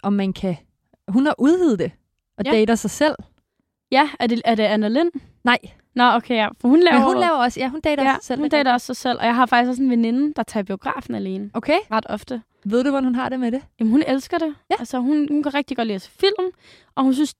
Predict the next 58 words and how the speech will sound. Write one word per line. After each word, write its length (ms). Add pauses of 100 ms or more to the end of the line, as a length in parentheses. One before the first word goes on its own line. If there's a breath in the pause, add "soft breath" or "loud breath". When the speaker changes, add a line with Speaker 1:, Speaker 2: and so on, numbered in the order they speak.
Speaker 2:
tit 280
og 160
ofte, 300
det 60
er 40
svært 260
at 80
finde 220
nogen, 140
der 60
gider 220
se 180
de 120
sådan 140
lidt 140
mere 220
whack 220
film 260
med 180
hende, 240
ikke? 140
Sådan 100
noget, 280
øh, 60
fransk 300
undertekster. 640 (460 soft breath)
Og, 160
Speaker 1:
Ah. 60 (260)
Speaker 2:
og 180
det, 260
det, 80
og 100
det 80
er 60
sådan... 720 (160)
Jeg 120
elsker 200
dig, 100
men 120
nej. 180
<laughs> 1500
Så 100
heller 140
ikke 260
halv-, 320
hundrede 200
og 40
halvtreds 280
kroner 320
for 80
det. 300
Speaker 1:
Nej, 200
det 100
kan 120
jeg 100
godt 100
forstå. 260
Speaker 2:
Øhm, 480